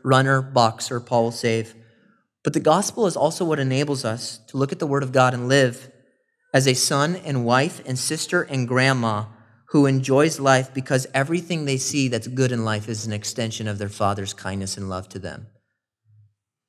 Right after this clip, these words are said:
And this type of enjoyment in life fuels a greater fear in the Lord. Do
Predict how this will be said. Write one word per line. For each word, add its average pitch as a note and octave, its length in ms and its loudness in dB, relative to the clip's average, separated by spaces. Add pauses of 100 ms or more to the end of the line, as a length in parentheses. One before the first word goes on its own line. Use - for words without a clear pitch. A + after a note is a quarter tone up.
(340)
And B2 160 2
this D#3 160 0
type F#3 260 -6
of D3 140 -4
enjoyment B2 580 -4
in B2 180 -4
life B2 420 -6 (460)
fuels C3 580 -2
a B2+ 140 -6
greater A2+ 720 -4
fear G#2+ 400 -2
in A2+ 160 -8
the G2+ 80 -4
Lord. F#2+ 300 -6
Do - 60 -20